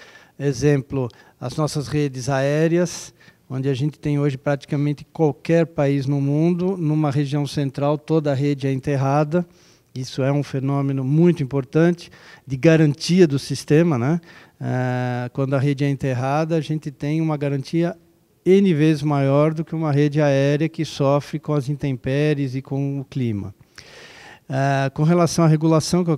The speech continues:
tinha acabado de falar, existe esse parâmetro dos valores, onde em países mais desenvolvidos nós temos parâmetros muito mais altos com relação a, a, ao atendimento da própria concessionária. Então, acho que nós temos muito ainda para avançar,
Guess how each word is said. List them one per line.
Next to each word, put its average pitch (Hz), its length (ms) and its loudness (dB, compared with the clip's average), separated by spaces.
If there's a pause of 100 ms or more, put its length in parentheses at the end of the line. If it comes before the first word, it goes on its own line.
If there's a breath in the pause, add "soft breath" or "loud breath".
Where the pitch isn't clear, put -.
tinha 143 220 -6
acabado 139 240 0
de 127 80 -12
falar, 160 440 2
existe 156 360 -2
esse 160 160 -6
parâmetro 156 720 2
dos 156 160 0
valores, 151 760 4 (640 loud breath)
onde 156 400 2
em 170 240 2
países 147 440 2
mais 143 220 0
desenvolvidos 147 720 2
nós 170 140 2
temos 151 260 -2
parâmetros 147 480 0
muito 156 300 -2
mais 151 340 -2
altos 139 580 -2 (320 soft breath)
com 139 120 -6
relação 143 680 0
a, 143 260 0 (360 soft breath)
a, 135 720 -2
ao 160 140 4
atendimento 160 760 2
da 156 120 0
própria 143 320 -2
concessionária. 135 760 -4
Então, 185 180 -6
acho 180 120 -4
que - 60 -8
nós 165 120 -4
temos 170 240 -2
muito 180 460 4
ainda 143 320 2
para 139 160 0
avançar, 131 640 -2